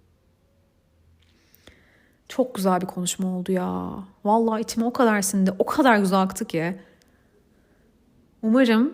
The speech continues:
sende bir ışık yakar, bir pencere açar. Ve dişil dönüşüm metodumu mutlaka deneyimlersin ve hayatını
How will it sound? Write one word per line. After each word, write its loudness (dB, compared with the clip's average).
sende 0
bir 0
ışık -4
yakar, 0
bir 2
pencere 2
açar. -2
Ve 2
dişil -6
dönüşüm -2
metodumu -2
mutlaka -2
deneyimlersin -2
ve -4
hayatını -6